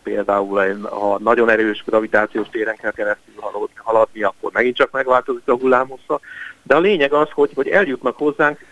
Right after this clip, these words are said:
pontosan ezért ez a lényeges különbség, hogy nem a földi légkörben vizsgálódunk,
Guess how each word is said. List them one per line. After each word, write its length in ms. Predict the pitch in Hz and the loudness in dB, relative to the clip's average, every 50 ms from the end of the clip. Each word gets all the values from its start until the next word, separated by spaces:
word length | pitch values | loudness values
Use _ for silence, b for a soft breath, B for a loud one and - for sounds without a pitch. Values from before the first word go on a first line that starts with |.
| - - _ | -20 -8 _
pontosan 460 | - 214 185 160 - 135 - 139 131 135 | 4 4 4 4 0 -4 -4 -2 -2 -2
ezért 360 | 131 127 131 127 127 - - | -2 0 -2 -2 -2 -2 -4
ez 120 | 151 135 | -4 -2
a 60 | 123 | -2
lényeges 360 | 120 120 123 120 117 123 113 - | -2 0 -2 -2 -2 -2 -4 -6
különbség, 420 | - 120 120 117 - - 120 113 - - | -6 -6 -6 -6 -4 -4 -4 -4 -4 -6
hogy 120 | 120 113 | -8 -8
nem 240 | 113 113 117 127 151 | -4 -4 -2 0 0
a 40 | 151 | 0
földi 280 | - - 160 151 147 143 | 2 2 2 2 2 4
légkörben 540 | 143 143 - - - 147 139 139 139 135 | 4 4 4 4 2 2 4 4 2 2
vizsgálódunk, 600 | 131 127 127 127 131 131 131 131 127 127 135 127 | 0 -2 0 2 2 2 2 2 0 0 -2 -2